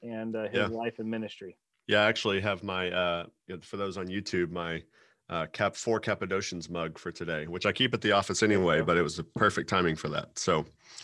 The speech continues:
Speaker 1: Basil, Basil and the Caps.
Speaker 2: Yeah, Basil and the Caps, or the Cap Daddies, as, as you've said before. Uh,
Speaker 1: Cap
Speaker 2: Athanasius
Speaker 1: Daddies
Speaker 2: and
Speaker 1: and
Speaker 2: the
Speaker 1: the Cap
Speaker 2: Cap
Speaker 1: Mama.
Speaker 2: Daddies. Yeah.
Speaker 1: Yeah, there you
Speaker 2: Yeah,
Speaker 1: go.
Speaker 2: that's the Cap Daddies with the Cap Mama. That's right. Um,
Speaker 1: Mama
Speaker 2: so
Speaker 1: Caps.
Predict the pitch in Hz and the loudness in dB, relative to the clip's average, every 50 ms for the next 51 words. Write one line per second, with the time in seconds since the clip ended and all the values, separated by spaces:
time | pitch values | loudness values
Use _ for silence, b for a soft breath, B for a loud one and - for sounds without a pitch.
0 | B B B 123 131 135 127 160 - - 117 131 135 151 151 151 147 143 135 131 | B B B 2 2 2 0 -2 -6 -2 0 2 4 4 4 4 2 2 2 2
1 | 120 - - 131 120 113 - - - - - - _ _ _ _ _ _ _ - | 0 0 2 2 2 2 0 -4 -10 -20 -20 -20 _ _ _ _ _ _ _ 0
2 | 98 98 87 71 - - 98 98 90 98 90 87 87 - 101 90 85 - - 107 | 2 2 2 4 4 4 4 4 4 4 2 2 2 2 4 4 4 4 4 4
3 | 104 95 90 - - 101 80 80 95 92 87 82 82 82 - - - - 82 85 | 4 4 4 4 4 2 4 4 2 2 2 2 0 -4 -6 -8 -8 -8 -6 -6
4 | 80 - - 76 - 87 80 82 85 80 - - 82 82 78 - - - 82 80 | -6 -8 -8 -6 -4 -4 -4 -4 -6 -6 -4 -4 -4 -4 -6 -8 -10 -8 -8 -8
5 | 80 - _ _ _ - 92 87 - 120 123 - 123 117 120 131 127 104 123 123 | -8 -10 _ _ _ -6 -2 2 2 4 4 4 4 4 4 4 2 0 -2 -4
6 | 98 - - - 98 92 113 - - - - 107 101 - - _ _ _ - 87 | -4 -2 0 2 2 2 2 0 0 0 -2 -4 -6 -10 -14 _ _ _ -10 -8
7 | 85 82 85 104 98 95 _ _ _ _ _ - 107 101 101 98 98 110 113 - | -6 -6 -6 -8 -12 -16 _ _ _ _ _ -16 -8 -2 2 4 6 4 4 4
8 | - 110 - 113 107 90 101 101 98 98 82 85 87 - - - 85 73 78 80 | 2 2 4 4 4 6 6 6 6 6 4 2 -2 -2 0 0 2 2 2 0
9 | 78 78 76 78 - - 85 80 - _ _ _ B B B B B B B B | 0 -2 -4 -6 -6 -8 -8 -8 -10 _ _ _ B B B B B B B B
10 | - 107 107 104 101 98 90 87 85 80 - _ - 123 127 131 131 120 120 - | 2 4 4 6 4 4 2 0 -4 -8 -10 _ -4 0 0 0 0 -2 -2 -2
11 | 131 123 123 - - - - | -2 -2 -2 -4 -8 -14 -20